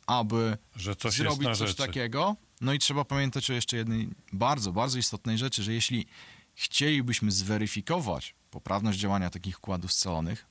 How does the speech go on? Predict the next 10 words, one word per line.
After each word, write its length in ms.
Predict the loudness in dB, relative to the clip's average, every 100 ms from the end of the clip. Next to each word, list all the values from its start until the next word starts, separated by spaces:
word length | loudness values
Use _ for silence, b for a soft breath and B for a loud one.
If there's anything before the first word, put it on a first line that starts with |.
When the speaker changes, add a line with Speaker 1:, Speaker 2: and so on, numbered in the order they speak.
| -8
Speaker 1:
potrzebujemy 540 | -4 -2 -2 0 0
wysokiej 340 | 0 -2 -4
klasy 280 | -4 -2 0
specjalistów, 760 | 0 0 -2 0 -2 -2 -4 -6
którzy 440 | -6 -2 -2 -2 -4
będą 540 | -6 -2 0 0 0 0
w 40 |
stanie 520 | 0 0 -2 0 -4 B B B B B B B -10
dokonać 440 | -4 -2 0 0
tej, 340 | 0 -2 -4